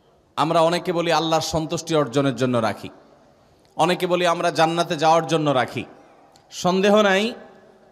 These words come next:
নবী করিম সাল্লাল্লাহু আলাইহি সাল্লাম বলেছেন, জান্নাতের একটা বিশেষ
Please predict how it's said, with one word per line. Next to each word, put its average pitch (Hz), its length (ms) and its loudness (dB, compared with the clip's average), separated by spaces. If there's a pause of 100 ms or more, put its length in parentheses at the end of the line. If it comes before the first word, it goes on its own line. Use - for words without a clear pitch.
নবী 170 160 2
করিম 196 280 0
সাল্লাল্লাহু 196 480 2
আলাইহি 196 160 2
সাল্লাম 196 260 2
বলেছেন, 185 380 0 (520)
জান্নাতের 185 560 0 (100)
একটা 180 320 -4
বিশেষ 180 380 -2